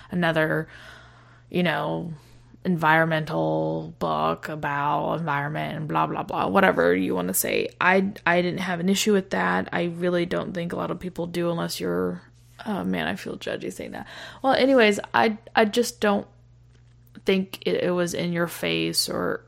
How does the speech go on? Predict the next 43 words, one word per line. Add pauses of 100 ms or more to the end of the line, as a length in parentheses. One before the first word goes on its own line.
or
one
of
those
things.
If
that's
what
you're
worried
about,
I
really
wouldn't. (680)
I
think
it's (180)
just (880)
something
to
be
aware
of. (100)
I
en-,
I
enjoy
that
part
of
it.
Like
I
said,
I
also,
I
love
marine
life
in
the
ocean.